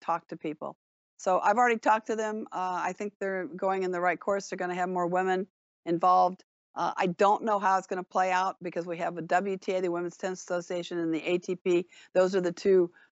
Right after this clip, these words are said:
uh, voices we've had before. Uh, I've always wanted the association to be together. Maybe this association will, I don't know, but, um,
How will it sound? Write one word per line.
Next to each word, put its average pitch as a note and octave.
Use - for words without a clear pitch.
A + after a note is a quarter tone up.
uh, D#3
voices F3
we've E3+
had F3+
before. F3
Uh, E3+
I've G3+
always G#3+
wanted F#3+
the F#3
association F3
to E3
be F3
together. F3
Maybe F#3
this F#3
association F3
will, E3+
I E3
don't E3+
know, F3
but, F3
um, D#3+